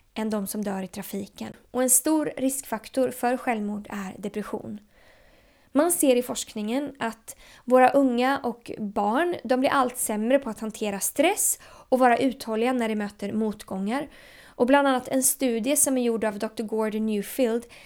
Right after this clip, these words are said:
visar att våra barn i Sverige nu, de upplever en större mental påfrestning än barn som levde mitt bland bombningarna under andra världskriget gjorde. Ja, spontant kan jag känna att min psykiska hälsa <laughs> ökade inte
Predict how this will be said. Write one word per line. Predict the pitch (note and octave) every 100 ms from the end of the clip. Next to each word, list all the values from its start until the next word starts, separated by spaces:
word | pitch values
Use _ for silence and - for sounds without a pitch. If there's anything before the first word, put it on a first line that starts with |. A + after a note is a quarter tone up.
| -
visar | B3 D4 C#4 - A3+
att | A3 - _ _ _ _
våra | B3+ D4 F#4
barn | E4+ C4+
i | B3+
Sverige | A#3+ A3 G#3+ A#3+
nu, | E4 C4+ C4+
de | A#3+ B3+
upplever | F4 - B3+ A3+
en | B3
större | - - G4 G4 F4+
mental | F4+ F4 E4 - A#3 G#3+
påfrestning | - A#3+ G3+ - F#3+ - G#3+ A3 - - - -
än | F4 D4
barn | B3 G#3+ A3
som | G#3+ B3
levde | B3+ A3+ A3
mitt | A#3+ D4+ G#4+ - -
bland | G#3+ A3+ G#3 G3+ G#3+
bombningarna | B3 A3+ G3 G3 G3 G3 G#3
under | - A3+ G3+ G3
andra | - G3+ F#3
världskriget | F#3+ G3 - - G#3 A#3+
gjorde. | B3 G3+ - - _ _ _ _ _ _ _ _ _ _ _ _
Ja, | C4 D4 -
spontant | - C#4+ C#4 E4+ E4+ A#3+
kan | D4
jag | F4+
känna | F4 D4+ G#3+
att | - -
min | C4 F#4+ G4+
psykiska | - A3 G#3+ G3+ F#3+
hälsa | G3+ G3 - -
<laughs> | -
ökade | C4+ B3 B3 A3
inte | - C#4+ G3+ - -